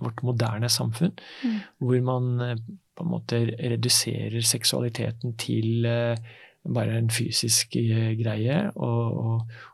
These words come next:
Speaker 1: og man kan ta
Speaker 2: Mm.
Speaker 1: sex med, med der det byr seg, på en måte. Men, eh, innerst inne
Speaker 2: Mm.
Speaker 1: så tror jeg at folk tar skade av det. Altså,
Speaker 2: Mm.
Speaker 1: fordi, fordi jeg tror at det å gi seg til et menneske så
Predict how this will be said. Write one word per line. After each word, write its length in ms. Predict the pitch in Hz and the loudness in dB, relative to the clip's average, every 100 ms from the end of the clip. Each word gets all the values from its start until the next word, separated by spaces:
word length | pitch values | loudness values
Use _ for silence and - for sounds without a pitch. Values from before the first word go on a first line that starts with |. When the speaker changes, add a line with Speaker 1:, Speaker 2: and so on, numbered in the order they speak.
| - | -2
Speaker 1:
og 80 | 123 | 0
man 180 | 120 | 0
kan 160 | 110 123 | 2 2
ta 120 | 113 | 4
Speaker 2:
Mm. 60 | - | 4
Speaker 1:
sex 360 | - 113 - | 2 2 2
med, 260 | 123 117 117 113 - 214 | 2 0 0 0 -2 -2
med 160 | 160 120 113 113 185 - _ | -2 -2 -4 -6 -8 -8 _
der 200 | 131 120 | 0 2
det 100 | 120 | 4
byr 140 | 120 117 | 2 4
seg, 200 | - - | 2 0
på 80 | - | 4
en 60 | 160 | 4
måte. 300 | 160 - 190 - - - - - - - | 4 -2 -10 -16 -20 -20 -20 -20 -8 -2
Men, 320 | 135 135 165 | 0 2 2
eh, 600 | - - - - - - - _ _ _ - | 2 0 -2 -4 -6 -8 -14 _ _ _ 0
innerst 400 | 139 123 165 - | 4 6 4 4
inne 160 | 151 113 | 4 4
Speaker 2:
Mm. 60 | |
Speaker 1:
så 120 | 120 117 | 2 2
tror 160 | - 117 | 2 2
jeg 80 | |
at 100 | 123 | 2
folk 460 | - 131 113 - - - _ _ _ _ _ _ _ _ _ _ - - | 0 -2 -2 -8 -12 -14 _ _ _ _ _ _ _ _ _ _ -14 -6
tar 180 | - - | -2 0
skade 520 | - - 151 107 110 | 0 0 -2 -2 -2
av 100 | - | -2
det. 100 | - _ _ _ _ _ _ _ 175 | -8 _ _ _ _ _ _ _ -2
Altså, 160 | 131 | 0
Speaker 2:
Mm. 120 | 214 190 | 0 0
Speaker 1:
fordi, 380 | 160 135 147 - | 0 2 2 0
fordi 240 | - 127 | -2 0
jeg 140 | 131 135 | 0 -2
tror 460 | - 120 113 120 139 | -2 0 0 2 0
at 220 | 120 - - - - - - _ - | -2 -8 -20 -20 -20 -20 -20 _ -6
det 280 | 117 117 - | 0 2 2
å 60 | 127 | 0
gi 300 | 117 110 110 | 0 0 0
seg 220 | - 117 | -2 -2
til 80 | 135 | -2
et 120 | - | -2
menneske 540 | 139 113 110 - - | 0 0 0 -2 -2
så 380 | 113 - - 117 | 0 2 0 -4